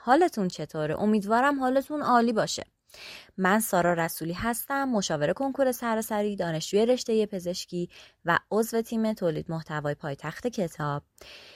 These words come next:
و امروز با یه موضوع هیجان انگیز اومدم پیشتون. اونم اینه که چطور انگیزهٔ درس خوندن پیدا کنیم و با جون و دل درس بخونیم. یه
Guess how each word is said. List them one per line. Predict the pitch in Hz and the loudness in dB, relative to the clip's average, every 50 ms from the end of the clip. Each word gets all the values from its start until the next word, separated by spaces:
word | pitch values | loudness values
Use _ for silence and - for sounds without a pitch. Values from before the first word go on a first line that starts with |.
| - _ _ | -20 _ _
و | 214 - | 4 4
امروز | 220 240 240 247 262 269 220 165 - - - - | 6 4 4 4 2 2 2 0 -2 -4 -14 -6
با | _ 196 196 | _ 0 2
یه | 190 196 226 | 2 2 2
موضوع | 240 247 233 220 214 190 - 226 233 240 226 - - | 2 2 2 0 0 -2 0 0 0 0 0 -2 0
هیجان | 214 196 202 202 202 202 180 196 196 196 202 | 2 2 4 4 4 4 2 2 0 2 2
انگیز | 196 196 208 220 254 240 | 2 2 2 2 2 2
اومدم | 262 233 190 190 190 170 175 | 2 0 2 0 0 -2 -2
پیشتون. | - 165 151 - 147 143 - - 139 - - _ _ _ _ _ _ _ _ _ _ _ _ | -4 -8 -6 -6 -6 -6 -6 -10 -12 -12 -12 _ _ _ _ _ _ _ _ _ _ _ _
اونم | - 214 233 254 269 262 262 262 262 262 254 - | 2 4 4 6 6 6 6 4 2 2 0 -2
اینه | 220 220 220 220 | 0 0 0 0
که | 220 - 233 220 | 0 0 0 -2
چطور | - - - - 190 185 - - 214 208 190 170 | -2 -6 -6 -4 -4 -4 0 2 4 4 4 4
انگیزهٔ | 151 170 175 170 165 170 175 165 185 165 160 156 | 2 0 0 -2 -2 -2 -2 -2 0 0 0 -2
درس | 156 156 160 160 - - | 0 0 0 0 -2 -6
خوندن | - 165 147 156 175 214 | -6 -6 -4 -2 -2 -2
پیدا | 254 302 302 285 233 220 | 0 2 2 4 4 2
کنیم | 220 - 202 196 196 196 190 185 180 175 | 2 2 0 0 2 2 2 2 2 2
و | 175 175 | 2 2
با | 170 175 170 165 | 4 4 4 4
جون | 170 160 165 202 254 277 269 | 2 0 2 2 4 4 4
و | 247 226 | 0 0
دل | 196 196 190 190 180 | 2 2 2 4 4
درس | 147 135 131 - - - | 2 0 0 -2 -8 -10
بخونیم. | - - - - - - - - - - _ _ _ _ _ _ _ _ _ - - - - - - _ | -10 -10 -12 -10 -12 -10 -10 -10 -12 -14 _ _ _ _ _ _ _ _ _ -20 -18 -16 -16 -16 -8 _
یه | - 508 | 4 4